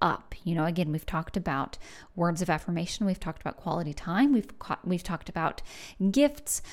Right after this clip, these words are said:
There are acts of service, all of these things about setting our expectations. And the most important thing that I would just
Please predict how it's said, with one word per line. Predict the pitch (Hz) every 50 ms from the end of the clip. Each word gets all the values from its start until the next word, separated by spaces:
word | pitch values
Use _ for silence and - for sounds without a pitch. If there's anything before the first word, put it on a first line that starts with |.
| - - -
There | 202 175 175 214 214 196 175
are | 156 147 156 -
acts | - 165 160 - - - -
of | - 165 -
service, | - - - - 254 262 247 269 254 - - -
all | 208 226 240 247 262
of | 262 226 - 202
these | 196 180 175 175 170 - - - - -
things | - - - - - 202 165 - - - - 180 - -
about | - - 175 190 175 - -
setting | - - 185 185 175 165
our | 151 160
expectations. | 170 - - - - - - - 170 160 - - - - - - - - _
And | - 190 202 196 190 190 185 185 185 185 - - -
the | 175 175 175 - 190 185 185 190
most | 190 190 185 190 196 233 - - - -
important | 254 233 - - 190 - 196 190 -
thing | - - 202 202 196 196
that | - 180 - -
I | 170 175 170 170 170 170 175 165 - - - -
would | 185 180 175 - -
just | - - 196 196 196 190 - - -